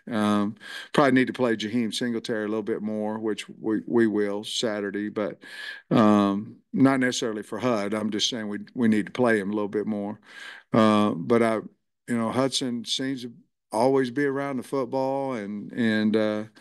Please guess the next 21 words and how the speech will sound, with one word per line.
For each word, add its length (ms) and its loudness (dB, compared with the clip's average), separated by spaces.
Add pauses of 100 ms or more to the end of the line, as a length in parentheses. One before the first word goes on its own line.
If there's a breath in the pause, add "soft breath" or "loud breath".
(400 loud breath)
a 120 6
guy 360 4
that 240 2
we 240 2
know 360 -2
that 140 -8
we 140 -4
can 200 -8
count 360 4
on, 360 0
and 320 -6
we 260 4
have 160 4
a 40 6
lot 160 4
of 80 -4
trust 420 2
and 120 -4
belief 380 -2
in 120 -4
him. 280 -8